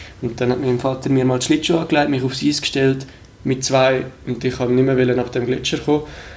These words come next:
Ähm, und dann, ja, haben sie mich mal eingeschrieben in Urdorf. Und dann bin ich bis zwölf, habe ich in Urdorf gespielt,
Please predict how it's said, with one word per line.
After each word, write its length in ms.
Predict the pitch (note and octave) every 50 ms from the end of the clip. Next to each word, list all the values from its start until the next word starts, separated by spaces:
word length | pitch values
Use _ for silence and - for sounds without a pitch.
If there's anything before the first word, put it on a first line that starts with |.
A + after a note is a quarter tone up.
| - - - -
Ähm, 560 | C#3 B2 B2 B2 B2 B2 B2 B2 B2 B2 - - - - - - - - - - - - - -
und 220 | C3 B2+ B2+ C3
dann, 200 | B2+ B2 A#2+ A#2+
ja, 200 | A#2+ A#2+ C3 C#3+ C#3+ C3+ C3+ C3+ - - - - - - -
haben 200 | A#2+ A2+ A2+ A#2
sie 140 | - - B2+
mich 80 | A#2+
mal 140 | A#2+ A#2+ B2
eingeschrieben 440 | C#3+ C#3+ - - - D#3 D3 C#3+ C3 B2
in 100 | B2 C3+
Urdorf. 380 | D3+ D#3+ D#3+ D#3 D3+ D3+ D3 - - - - - - - - - - -
Und 200 | - B2+ A#2+ -
dann 160 | B2+ B2+ B2 A2+
bin 140 | B2 A#2+
ich 100 | B2 A#2+
bis 420 | B2 C3 B2+ B2+ - - - - - - - -
zwölf, 540 | - - C3+ B2+ C3+ C#3+ D#3 D3+ D3 - - A#2 A#2 A#2 A2+ A2+ - - - - - - - - - - - - - - -
habe 140 | B2+ B2 B2+
ich 80 | B2 A#2+
in 80 | B2
Urdorf 320 | C3+ D3 D3 D#3+ D#3+ D#3 -
gespielt, 380 | - - - C#3+ D3 D3 C#3+